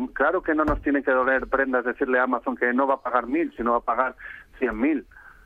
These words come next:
A Repsol, a Iberdrola, es decir, lo que no se lo vamos a decir es a ti, que con cinco, diez, dos peluquerías,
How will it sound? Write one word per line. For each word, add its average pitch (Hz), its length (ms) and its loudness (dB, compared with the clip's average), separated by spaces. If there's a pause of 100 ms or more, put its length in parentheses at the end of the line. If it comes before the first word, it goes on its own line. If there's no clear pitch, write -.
(240)
A 101 120 2
Repsol, 156 640 -2 (320)
a 110 100 2
Iberdrola, 147 680 0
es 131 80 0
decir, 131 180 -2
lo 123 100 0
que 117 60 -4
no 139 100 0
se 156 80 -4
lo 165 60 4
vamos 165 200 2
a 160 40 -2
decir 165 200 -2
es 170 140 -2
a 151 80 0
ti, 160 300 -4 (100)
que 117 260 0
con 120 400 -4
cinco, 135 340 0
diez, 139 260 0 (140)
dos 143 280 0
peluquerías, 117 640 0